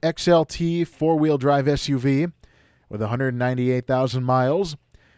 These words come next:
New Firestone all-season tires.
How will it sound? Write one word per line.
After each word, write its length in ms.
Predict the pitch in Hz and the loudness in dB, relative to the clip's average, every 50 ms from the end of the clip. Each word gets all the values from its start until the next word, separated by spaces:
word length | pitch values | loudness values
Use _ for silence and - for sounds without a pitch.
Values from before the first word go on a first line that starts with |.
| _ _ | _ _
New 240 | - 139 180 226 226 | -2 0 2 2 0
Firestone 680 | - - 202 202 208 208 196 - - - 190 185 180 170 | 0 0 0 0 2 0 0 -2 0 2 2 4 4 4
all-season 560 | 175 185 208 180 - 208 220 190 160 180 156 | 2 0 0 -2 -4 -4 -6 -4 -4 -4 0
tires. 560 | 170 170 170 156 147 156 202 233 196 - - | 2 2 4 4 2 0 -2 -4 -6 -8 -12